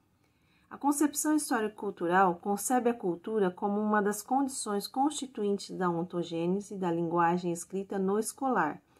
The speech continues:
dos anos iniciais do ensino fundamental. O estudo será abordado a partir das contribuições da concepção histórico-cultural, destacando os pontos fundamentais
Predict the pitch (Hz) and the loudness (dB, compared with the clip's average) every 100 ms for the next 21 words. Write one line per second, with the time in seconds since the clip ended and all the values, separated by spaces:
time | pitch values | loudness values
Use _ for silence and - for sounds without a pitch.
0 | _ _ _ _ 214 220 240 240 233 240 | _ _ _ _ -10 0 4 4 4 2
1 | 226 226 - 208 202 208 214 - 208 214 | 2 0 -2 0 0 0 0 0 -4 -4
2 | 247 254 262 262 311 - - 135 - _ | -4 0 2 2 0 -2 -12 -12 -14 _
3 | _ _ _ _ _ _ _ _ _ - | _ _ _ _ _ _ _ _ _ -10
4 | 214 214 285 285 - 254 220 202 185 180 | -8 -4 0 2 2 4 6 6 4 4
5 | 196 214 190 190 202 202 196 202 196 - | 6 6 4 0 0 -2 -2 -2 -2 -2
6 | 262 294 294 247 214 208 - 202 196 190 | 2 2 4 2 2 0 0 -2 0 -2
7 | 240 269 285 208 - 208 185 180 - 170 | 0 0 0 -2 -4 -4 -2 -2 -2 -2
8 | 180 - 175 175 165 160 196 - - - | -4 -6 -10 -6 0 2 2 -4 -20 -20
9 | - 208 233 247 247 254 254 247 - 214 | -6 -2 0 -2 -2 0 2 0 -2 -2
10 | 214 - - 277 294 262 214 202 196 202 | -2 -4 -4 4 6 6 4 0 -2 0
11 | 190 208 233 240 - | 0 0 -4 -10 -16